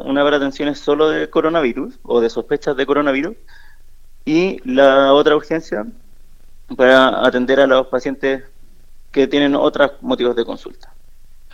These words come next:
Para poder hacer esta división, tuvimos que cerrar todas las atenciones que eran ambulatorias.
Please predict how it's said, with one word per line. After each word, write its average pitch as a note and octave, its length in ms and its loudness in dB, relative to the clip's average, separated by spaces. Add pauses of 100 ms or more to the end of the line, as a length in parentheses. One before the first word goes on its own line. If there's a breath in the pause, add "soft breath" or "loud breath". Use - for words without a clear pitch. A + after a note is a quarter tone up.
(200 soft breath)
Para A#2 180 4
poder C3 200 2
hacer D3 220 -2
esta D3 160 0
división, C#3+ 500 -2 (560 soft breath)
tuvimos C#3 280 -2
que C3+ 140 -4
cerrar C3 360 2
todas C#3+ 220 4
las D#3+ 140 2
atenciones D#3+ 420 -6
que - 100 -6
eran D#3 120 -2
ambulatorias. D#3+ 760 -4